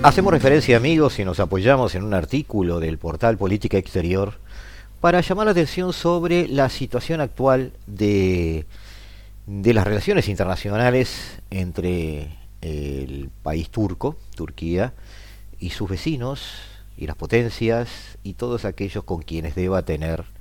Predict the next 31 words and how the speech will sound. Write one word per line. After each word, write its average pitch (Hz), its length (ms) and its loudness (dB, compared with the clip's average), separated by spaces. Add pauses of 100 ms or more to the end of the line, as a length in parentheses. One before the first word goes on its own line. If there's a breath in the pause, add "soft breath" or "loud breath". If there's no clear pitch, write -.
(380 soft breath)
o 80 80 -10
quiera 135 340 -2
tener 90 380 -4 (600 soft breath)
una 107 240 2
relación 92 460 2
de 90 80 2
equilibrio 95 720 0
macroeconómico, 92 1400 -4 (380 soft breath)
macropolítico, 87 1160 -4
y 117 100 -6
yo 175 140 -4
diría 131 240 2
geopolítico 80 640 -4
también. - 340 -16 (1160 loud breath)
Es 170 120 4
comprensible 175 680 4
que 147 80 2
Turquía 131 380 2
quiera 147 240 6
evitar 127 380 6
la 127 140 8
marginación 90 600 -2
a 113 80 6
la 92 100 2
que 98 80 -2
algunos 107 320 -2
de 92 60 0
sus 95 160 -6
vecinos 127 380 -6
parecen 90 460 -2
condenarla. 73 760 -8